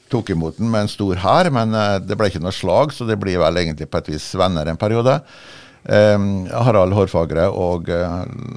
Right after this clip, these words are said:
og, og Håkon Ladejarl. Men så var det noen nordmøringer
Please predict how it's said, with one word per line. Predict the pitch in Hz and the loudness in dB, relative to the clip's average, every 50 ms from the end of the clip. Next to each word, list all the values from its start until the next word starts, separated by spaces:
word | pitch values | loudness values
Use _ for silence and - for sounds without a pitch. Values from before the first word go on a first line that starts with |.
| - - - | -12 -10 -10
og, | - - 52 52 52 52 52 52 - 50 95 92 90 - - - | -8 -6 -6 -6 -6 -6 -6 -6 -8 -8 -8 -10 -10 -10 -8 -6
og | 98 92 87 87 90 90 | -4 -2 -2 -2 -4 -2
Håkon | - 107 90 - 87 87 | -2 -4 -2 0 0 2
Ladejarl. | 87 85 82 65 60 60 58 - - _ _ _ _ _ _ _ _ _ | 2 2 2 0 -4 -6 -8 -8 -12 _ _ _ _ _ _ _ _ _
Men | - 87 90 98 123 147 135 95 73 - - - _ - - _ _ _ _ _ _ _ _ - | -4 -2 2 2 4 4 4 2 0 -2 -10 -20 _ -20 -20 _ _ _ _ _ _ _ _ -16
så | - - - - 127 120 127 135 135 127 110 - - _ _ _ _ _ _ - - - _ - _ _ _ _ _ _ _ - - _ _ _ | -14 -8 -2 0 2 2 4 4 2 2 0 -4 -10 _ _ _ _ _ _ -20 -20 -20 _ -20 _ _ _ _ _ _ _ -20 -20 _ _ _
var | - 117 123 110 | 0 2 4 4
det | 101 101 104 | 4 4 2
noen | 110 107 117 | 4 4 4
nordmøringer | 123 127 120 98 95 87 78 73 78 98 117 113 98 | 6 4 4 4 2 0 0 0 0 0 0 -2 -2